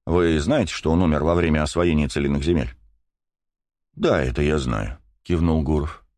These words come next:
«А о сельском старосте Крапивине успели поговорить?»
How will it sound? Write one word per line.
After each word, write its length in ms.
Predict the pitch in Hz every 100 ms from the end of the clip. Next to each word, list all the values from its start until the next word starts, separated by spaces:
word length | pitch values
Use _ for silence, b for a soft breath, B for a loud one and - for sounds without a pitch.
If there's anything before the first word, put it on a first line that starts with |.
| _ _ _ _ _ _ _ _
«А 160 | 85 82
о 60 |
сельском 460 | 80 101 92 113 113
старосте 520 | - 69 64 - 67
Крапивине 640 | - 98 110 76 60 55 55
успели 340 | 60 - 214
поговорить?» 520 | - 71 60 58 -